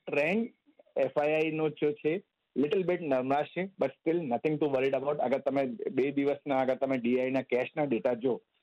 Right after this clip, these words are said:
તો બે હજાર આઠસો સત્તર કરોડની buying હતી, અ, day before yesterday અને કાલે પણ અગર તમે જો તો વન થાઉઝન્ડ ફોર હન્ડ્રેડ એન્ડ સિક્સટીન ની આસપાસની buying હતી. તો still કેશમાં overall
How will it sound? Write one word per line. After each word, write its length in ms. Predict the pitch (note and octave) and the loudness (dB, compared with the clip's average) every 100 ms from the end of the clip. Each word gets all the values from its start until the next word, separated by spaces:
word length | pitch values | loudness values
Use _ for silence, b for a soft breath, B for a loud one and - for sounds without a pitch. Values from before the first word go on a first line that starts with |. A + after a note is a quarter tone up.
| _ - | _ -4
તો 80 | |
બે 220 | A2+ A#2+ C3+ | 0 2 2
હજાર 260 | C3 C3+ C3+ | 2 2 2
આઠસો 420 | A#2+ A#2 C3 B2+ B2 - A#2 A#2 C#3+ G2 D2+ | 0 0 -2 -4 -4 0 2 4 2 2 -2
સત્તર 560 | - - - B2+ - C#3 | -6 -10 -4 -4 -2 0
કરોડની 340 | B2+ B2+ C3+ | 0 2 2
buying 280 | A2+ B2 C3 | 2 0 0
હતી, 300 | C3 B2+ - | 0 -2 -4
અ, 40 | - A2 A2 G#2 | -2 2 2 2
day 180 | G2+ A2+ | 0 0
before 300 | B2 B2+ C3 | 0 0 0
yesterday 360 | A#2+ A2+ B2 B2 | 0 0 0 2
અને 140 | B2 | 2
કાલે 240 | A2+ G#2 A#2 | 2 2 2
પણ 160 | C3 | 2
અગર 160 | B2 A#2+ | 2 0
તમે 240 | B2 A#2+ | 0 -2
જો 240 | A2 A#2+ G#2 B B - | 0 0 -2 B B -2
તો 100 | A2+ | 2
વન 240 | A2+ B2+ | 2 2
થાઉઝન્ડ 380 | B2+ B2 C3 B2 - | 0 0 0 -2 0
ફોર 300 | B2 C3 B2 | 2 2 0
હન્ડ્રેડ 200 | B2 B2+ | 0 0
એન્ડ 140 | B2+ | 0
સિક્સટીન 300 | A2 - B2 | -4 -2 0
ની 100 | B2 | 2
આસપાસની 480 | A2 - B2 A#2+ B2 | 0 0 -2 0 0
buying 300 | A2+ A2+ A2+ | 0 2 0
હતી. 120 | C3+ | -2
તો 400 | D#3+ - _ - | -6 -12 _ -4
still 320 | D#3 - G#3 | -2 -2 -2
કેશમાં 880 | A3 _ F3 D#3+ - - F#3 - - | -2 _ -2 0 -2 -4 -4 -4 -2
overall 380 | C#3+ D3 D#3 | 0 2 0